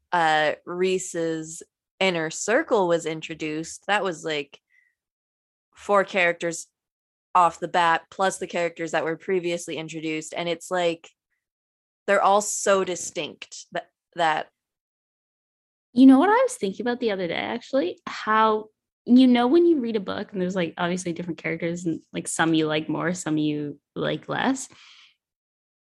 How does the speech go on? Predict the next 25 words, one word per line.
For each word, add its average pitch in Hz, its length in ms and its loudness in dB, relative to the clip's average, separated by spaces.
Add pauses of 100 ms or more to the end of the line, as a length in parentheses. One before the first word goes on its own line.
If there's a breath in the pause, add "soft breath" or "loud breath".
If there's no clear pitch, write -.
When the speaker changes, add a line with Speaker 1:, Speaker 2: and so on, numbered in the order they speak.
(880)
Speaker 2:
It 240 100 8
is 269 120 8
impressive 240 960 2
that, 202 200 -4
like, 185 260 0
I, 180 320 4
I 160 140 4
know 208 140 -2
for 175 160 -2
a 190 80 -8
fact 185 300 -2
you 175 200 -2
do 165 160 -2
too, 165 280 -4
but, 196 160 2
like, 196 200 2 (180)
all 190 280 2
of 240 180 -2
the 240 80 0
characters 196 760 -6
in 185 260 0
Reese's 175 380 -4
inner 170 280 -4
circle, 196 600 -6 (960 loud breath)
I 185 520 4